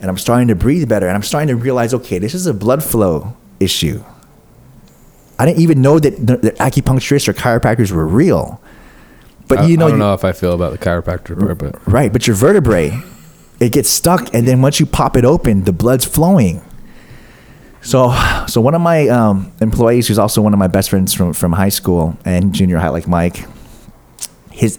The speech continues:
Speaker 1: he has a brother-in-law who worked for the San Diego Padres for twenty years, and he's working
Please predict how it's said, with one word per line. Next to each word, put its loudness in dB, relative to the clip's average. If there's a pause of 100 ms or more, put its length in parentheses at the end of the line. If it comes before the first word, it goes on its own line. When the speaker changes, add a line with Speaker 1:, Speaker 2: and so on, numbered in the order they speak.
Speaker 1:
he 0
has 2
a 0
brother-in-law 2
who 0 (680)
worked 0
for 0
the 2
San 0
Diego 2
Padres 0
for -2
twenty 0
years, 0
and -2
he's -2
working -2